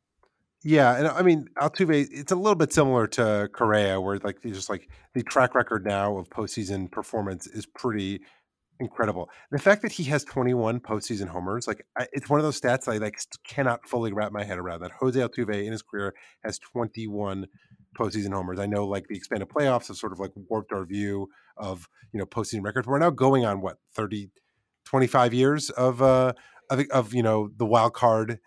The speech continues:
So it's like we ha-, we now have a pretty long, you know, track record of, of great players, Hall of Fame level players who've had to, who've had a chance to play entirely in this expanded playoff era, and the fact that he has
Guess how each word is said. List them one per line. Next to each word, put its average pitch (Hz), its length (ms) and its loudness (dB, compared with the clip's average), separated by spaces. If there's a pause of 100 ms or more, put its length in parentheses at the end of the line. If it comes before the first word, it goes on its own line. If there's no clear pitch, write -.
(240)
So 117 220 0
it's 110 120 -2
like 127 120 -6
we 123 100 -4
ha-, 127 120 -8
we 143 220 0
now 151 100 4
have 139 120 4
a 117 60 2
pretty 123 220 -2
long, 104 480 0 (640)
you 110 80 -2
know, 98 80 -2
track - 320 0
record 107 240 0
of, 92 100 -10 (140)
of 107 120 -10
great 123 220 -2
players, 113 320 0
Hall 131 220 2
of 120 80 0
Fame 117 220 -2
level 110 200 -2
players 110 460 -4
who've - 120 -14
had 117 180 -4
to, 104 160 -10
who've 120 100 -6
had 110 140 2
a 98 40 -8
chance 113 280 -6
to 107 100 -12
play 113 240 -4
entirely 104 540 -4
in 104 400 -8 (420)
this 107 180 -10
expanded 104 540 -4 (240)
playoff 110 380 0
era, 98 300 -4
and 101 100 -10
the 98 40 -6
fact 110 260 -4
that 110 100 -8
he 107 140 -10
has 98 300 -4